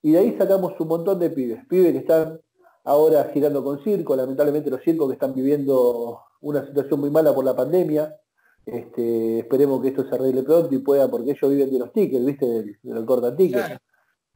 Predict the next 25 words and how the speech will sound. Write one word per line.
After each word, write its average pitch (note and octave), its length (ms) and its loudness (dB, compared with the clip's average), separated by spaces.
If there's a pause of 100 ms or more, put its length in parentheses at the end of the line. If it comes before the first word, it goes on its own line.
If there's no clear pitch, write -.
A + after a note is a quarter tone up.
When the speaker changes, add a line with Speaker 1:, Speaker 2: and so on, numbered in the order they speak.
Speaker 2:
claro. E3 420 -6
Speaker 1:
Después C#3+ 220 2
tenemos - 520 -4
otro, E3 600 2
otro F3 320 4
de D#3+ 80 6
los D#3 160 2
chicos F#3 320 0
que, B2+ 840 0 (400)
que D#3 100 2
es D#3 160 -2
el, C3+ 460 0 (360)
eh, B2 220 2
hay C#3 160 4
una, C#3 720 2 (180)
una C#3+ 260 4
obra D#3 300 4
que B2 80 -10
se C3 180 -10
llama, D#3 400 -2 (460)
este, A#2+ 1160 -2 (120)
Invasión D3 520 2
Zombie, G#3 380 0
que C#3+ 280 2
está E3+ 600 2